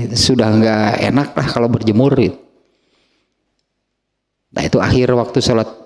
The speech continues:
duha. Untuk sholatnya, oh, akhir waktu sholat duha. Kalau sholat subuh sampai terbit matahari, itu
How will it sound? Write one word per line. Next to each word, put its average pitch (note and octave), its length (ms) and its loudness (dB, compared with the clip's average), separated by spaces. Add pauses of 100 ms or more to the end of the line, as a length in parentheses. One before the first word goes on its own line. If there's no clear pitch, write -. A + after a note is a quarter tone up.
duha. A2 640 2
Untuk A#2 240 0
sholatnya, C#3+ 480 0
oh, A2 240 0
akhir A2 640 0 (480)
waktu A#2 320 -2
sholat G#2+ 320 -2
duha. F#2+ 320 2 (240)
Kalau A2+ 240 -2
sholat G#2 320 -2
subuh A2+ 560 2
sampai A2+ 480 0 (720)
terbit G#2+ 480 0
matahari, G#2+ 880 0 (400)
itu B2+ 180 0